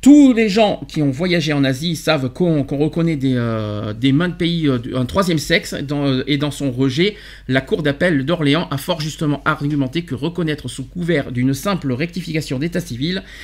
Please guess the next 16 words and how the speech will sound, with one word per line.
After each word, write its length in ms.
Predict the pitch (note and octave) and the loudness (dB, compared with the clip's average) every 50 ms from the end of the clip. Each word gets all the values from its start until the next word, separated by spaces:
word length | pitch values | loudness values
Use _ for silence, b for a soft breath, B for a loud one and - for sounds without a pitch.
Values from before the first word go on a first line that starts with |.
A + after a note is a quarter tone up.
| B C#3+ A2 | B -10 -2
l'existence 680 | C#3 D3 G3+ D#3+ E3+ F3 - - F#3+ F#3 G3 F#3 - F#3+ | 2 2 2 2 0 -4 -4 -4 -2 -2 -2 -4 -2 -4
de, 360 | D#3 C#3 C3+ D3 C#3 C3+ C3 | -4 -2 0 0 0 0 0
d'une 280 | B2 B2+ C3 C3+ D3+ F#3+ | 0 0 0 2 2 2
autre 240 | G3+ G3 - D3+ | 2 0 -2 -6
catégorie 460 | C3 - E3+ E3+ F3 D3+ C#3 C3 D#3+ E3+ | -6 -6 -6 -6 -4 -4 -4 -4 -4 -4
sexuelle 520 | - E3 - - - B2+ B2 C#3+ E3+ F3 B B B B B B | -4 -6 -6 -6 -4 -2 -2 -2 -2 -4 B B B B B B
était 200 | - C#3 C#3 F#3+ | -4 -2 0 0
une 200 | G3 F#3+ D3+ C#3 | -2 0 -2 0
décision 400 | C3+ E3+ E3+ E3+ - D3+ D#3+ F3 | 0 0 -2 -4 -6 -4 -4 -2
risquant 320 | D#3+ D3+ C#3+ - - F#3 F3+ | -2 -2 -6 -6 -6 -6 -2
de 80 | D3+ | 2
modifier 400 | C#3+ C#3+ C#3+ C#3+ C#3 C#3 - C#3 | 2 2 2 2 0 -2 -2 -4
grandement 400 | B2 C3 E3 F#3+ F3 F3 D#3+ D3 | -4 -4 -4 -2 -2 0 0 0
l'état 200 | C#3+ C#3 C#3 C#3 | -2 -2 -2 -4
civil 340 | C3 - C3 B2+ D#3 F3 D#3 | -8 -8 -8 -4 -4 -4 -4
français 560 | C3+ - - D#3+ F3 E3+ - - F#3 G3+ - | -4 -6 -6 -6 -6 -4 0 0 0 0 0